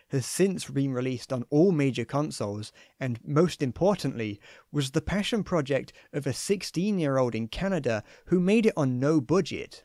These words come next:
The Fun Pimps on the Kickstarter page claim to be people who are doing this as a passion thing. They're passionate about what they're doing, they've experienced, they're really enjoying what they're doing. They even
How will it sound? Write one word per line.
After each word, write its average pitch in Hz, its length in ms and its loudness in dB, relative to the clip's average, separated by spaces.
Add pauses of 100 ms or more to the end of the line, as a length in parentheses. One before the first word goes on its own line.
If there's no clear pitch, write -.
The 160 100 -2
Fun 220 320 0
Pimps - 400 -4 (480)
on 170 160 0
the 151 100 -2
Kickstarter 135 580 -2
page 120 380 -4 (260)
claim 185 360 0
to 147 80 -2
be 131 160 -2
people 139 400 0
who 131 160 2
are 123 100 4
doing 147 320 0
this 120 320 -6
as 127 120 0
a 120 60 -2
passion - 480 -6
thing. 87 320 -12 (380)
They're 156 200 6
passionate 147 560 -2
about 131 260 0
what 135 200 -2
they're 117 120 -4
doing, 147 400 -2
they've 123 160 -4
experienced, 147 760 -2 (240)
they're 143 100 4
really 165 400 4
enjoying 131 640 0
what 123 160 -2
they're 120 100 -4
doing. 117 460 -4 (260)
They 139 80 2
even 165 340 0